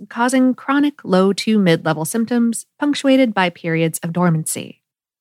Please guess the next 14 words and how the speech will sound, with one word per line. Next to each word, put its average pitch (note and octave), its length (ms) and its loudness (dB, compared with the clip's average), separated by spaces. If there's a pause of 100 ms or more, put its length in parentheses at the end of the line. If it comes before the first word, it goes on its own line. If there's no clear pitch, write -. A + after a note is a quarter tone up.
(800)
Uh, C#4 60 2
for D#4 180 0
example, C#4+ 600 0
the B3 140 0
chickenpox B3+ 580 -2
virus G2+ 500 -4
normally D4 460 2
infects C#4 420 -4
kids E3+ 380 0
at F#3 80 -2
a F3+ 40 0
relatively E3+ 460 0
young E3 220 -2
age - 400 -2